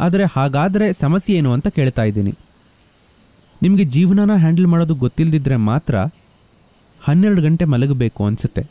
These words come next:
ಅಲ್ವಾ? ಅದು ತಪ್ಪಿಸ್ಕೊಳ್ಳೋ ಒಂದು ದಾರಿ. ಯಾವುದೇ ಉದ್ದೇಶ ಇಲ್ದೆ ಜಾಸ್ತಿ ಹೊತ್ತು ನಿದ್ದೆ ಮಾಡ್ಬೇಕು ಅಂದ್ರೆ ಒಂದ್ ರೀತಿಲಿ ಅದು ಆತ್ಮಹತ್ಯೆ.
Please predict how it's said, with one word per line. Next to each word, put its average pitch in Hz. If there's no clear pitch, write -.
ಅಲ್ವಾ? 113
ಅದು 135
ತಪ್ಪಿಸ್ಕೊಳ್ಳೋ 139
ಒಂದು 110
ದಾರಿ. 101
ಯಾವುದೇ 160
ಉದ್ದೇಶ 175
ಇಲ್ದೆ 170
ಜಾಸ್ತಿ 143
ಹೊತ್ತು 151
ನಿದ್ದೆ 117
ಮಾಡ್ಬೇಕು 113
ಅಂದ್ರೆ 98
ಒಂದ್ 127
ರೀತಿಲಿ 165
ಅದು 147
ಆತ್ಮಹತ್ಯೆ. 123